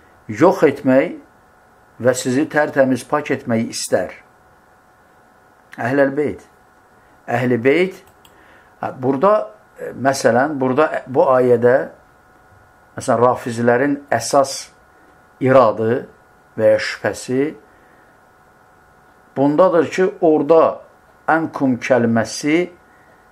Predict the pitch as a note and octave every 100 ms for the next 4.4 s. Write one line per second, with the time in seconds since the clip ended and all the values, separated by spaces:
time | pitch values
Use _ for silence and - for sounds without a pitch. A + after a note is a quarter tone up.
0 | - - A#3+ F#3 D#3 A2+ - G2+ F#2+ F#2
1 | F2 - _ _ _ _ _ - G#2+ G#2
2 | F#2 - _ _ _ _ _ _ _ _
3 | _ _ _ _ _ _ _ _ _ _
4 | _ - A#2+ D3